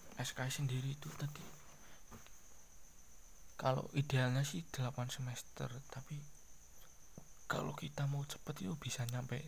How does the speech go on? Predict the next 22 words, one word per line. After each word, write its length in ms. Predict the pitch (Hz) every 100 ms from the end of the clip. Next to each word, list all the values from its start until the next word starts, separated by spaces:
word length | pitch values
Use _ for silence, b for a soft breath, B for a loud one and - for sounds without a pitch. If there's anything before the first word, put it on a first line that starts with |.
| - -
tiga 220 | - 113
setengah 320 | - 120 117 -
tahun. 400 | 123 123 123 127 - - - - - - - - - B B B B B B B B B -
Kadang, 320 | - 135 139
tapi 320 | 143 131 151 165 - - - - - -
kalau 160 | 120 127
mau 160 | 127
cepet 400 | 127 - - 151
ya 20 | 143
konsekuensinya 640 | 151 143 - 139 143 151
itu 280 | 151 143 131 131 135 - - B B B -
S 160 | 120
K 160 | 139 139
S-nya 240 | 127 139
dipadetin 680 | - 139 - - 139 - 120 120
tiap 220 | 123 -
semesternya, 560 | 127 117 - 120 117 113 113
kemudian 360 | 120 120 - 120
harus 220 | 123 110 -
cepet-cepet 420 | - - - - 135 -
ngambil 240 | 123 113
skripsi. 640 | - - - 127 - 131